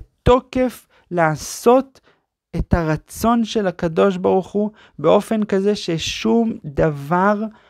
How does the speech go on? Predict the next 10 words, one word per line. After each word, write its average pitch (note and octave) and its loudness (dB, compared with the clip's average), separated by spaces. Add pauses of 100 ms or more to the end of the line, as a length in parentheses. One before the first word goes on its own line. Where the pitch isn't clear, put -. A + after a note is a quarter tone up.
(180)
בעולם F3+ 2
לא F3+ -2
יוכל F#3+ -4
לשנות F3+ -2 (440)
את D3 -6
זה. C3 -6 (1600)
ולכן D#3 2
משה G#3+ 2
רבנו A3 0
כל G3 -4